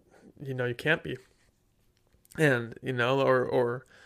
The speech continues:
maybe it's like, "Hey, like, I really love Jesus so much, and if you're not on board, then I can't continue this." And it doesn't mean you don't, it, it doesn't mean you don't love them. And I'm, I'm not expecting it to be an easy thing. Obviously, it's hard, and obviously, you would still love that person. Emotions don't just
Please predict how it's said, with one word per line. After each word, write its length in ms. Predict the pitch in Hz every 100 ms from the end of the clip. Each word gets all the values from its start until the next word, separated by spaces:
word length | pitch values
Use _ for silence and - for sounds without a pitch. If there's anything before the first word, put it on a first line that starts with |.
| - _
maybe 220 | 143 139
it's 100 | 131
like, 120 | 135 143
"Hey, 180 | 156
like, 180 | 147 131
I 120 | 127
really 380 | 131 127 135 135
love 240 | 131 131 127
Jesus 400 | 131 131 127 -
so 200 | 139 123
much, 340 | 127 127 -
and 180 | - 127
if 160 | 123
you're 120 | 131 131
not 180 | 135
on 160 | 123 120
board, 360 | 123 123 120 120
then 200 | 117 120 - - _ _ _ -
I 60 | 139
can't 240 | 151 135
continue 420 | 107 - 120 117
this." 300 | 117 110 - -
And 100 | 151
it 20 |
doesn't 220 | 165 196 190
mean 120 | 165
you 80 | 127
don't, 220 | 131 156
it, 140 | 165
it 60 | 180
doesn't 260 | 214 226 185
mean 160 | 196
you 100 | 151
don't 240 | 131 143 131
love 300 | 127 123 120
them. 220 | 104 -
And 100 | 139
I'm, 180 | 139 135
I'm 240 | 160 156 165
not 280 | 185 - -
expecting 440 | 156 - 135 131
it 120 | 123
to 80 | -
be 140 | 123 120
an 140 | -
easy 340 | 127 123 120
thing. 360 | 117 120 110 - _ - - _ _ -
Obviously, 580 | 175 185 175 147 143
it's 120 | 127 -
hard, 300 | 131 127 123
and 80 |
obviously, 440 | 143 175 170 - 135
you 80 | 127
would 140 | 120
still 220 | - 139
love 280 | 123 123 151
that 180 | 123 -
person. 300 | - 117 117
Emotions 400 | 123 139 143 131
don't 180 | 135 135
just 300 | 131 -